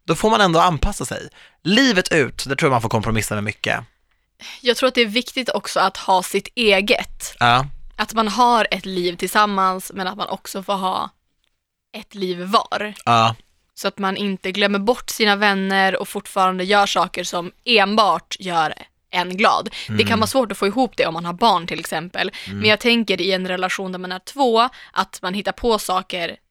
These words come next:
Speaker 2: ensamma och med sina vänner där partnern inte alltid följer med och ingår i de planerna.
Speaker 1: Nej.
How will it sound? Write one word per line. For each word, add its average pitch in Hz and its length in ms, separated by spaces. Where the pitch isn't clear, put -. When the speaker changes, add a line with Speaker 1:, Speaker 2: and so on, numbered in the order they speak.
Speaker 2:
ensamma 240 560
och - 360
med 190 300
sina 196 220
vänner 190 340
där 175 220
partnern 202 360
inte 208 320
alltid 196 560
följer 214 240
med 196 280
och - 140
ingår 208 420
i - 20
de 190 220
planerna. 208 600
Speaker 1:
Nej. 113 540